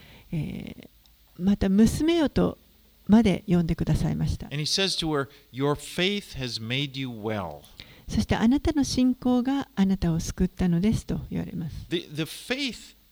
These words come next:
Speaker 2: that she had exercised was the faith to come to Jesus. And that's what Jesus commends her for.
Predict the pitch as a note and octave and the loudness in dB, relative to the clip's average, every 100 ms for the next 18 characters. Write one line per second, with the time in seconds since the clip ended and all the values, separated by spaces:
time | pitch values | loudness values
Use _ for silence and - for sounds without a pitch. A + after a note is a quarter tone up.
0 | _ - C#3+ C#3+ - - G#3 G#3+ - D3 | _ -2 0 0 2 2 4 0 2 2
1 | C3+ - - E3 - E3 - - G#2 F2+ | 0 -2 -4 0 0 0 -2 -2 -4 -4
2 | G#2 G#2 B2 D3 C3+ C#3 C3+ - F#3+ G3+ | -8 -10 -6 -4 -4 -6 -8 -8 -8 -6
3 | F#3 - - _ _ _ - - _ - | -10 -14 -20 _ _ _ -10 -10 _ -6
4 | E3+ F3+ F3+ F3+ - _ _ - D#3 A#2+ | -4 -4 -6 -10 -16 _ _ -6 -6 -4
5 | C#3+ F3 E3 G#2 G#2 - - - - _ | -2 -2 -2 -6 -8 -8 -8 -10 -16 _
6 | _ B2+ B2 D3+ F3 C#3+ A2+ A#2 G#2 G#2 | _ -12 -8 -8 -8 -10 -10 -12 -12 -14
7 | - A2 G#2 G2+ F#2 F#2 - F#2 | -14 -14 -12 -12 -12 -14 -16 -18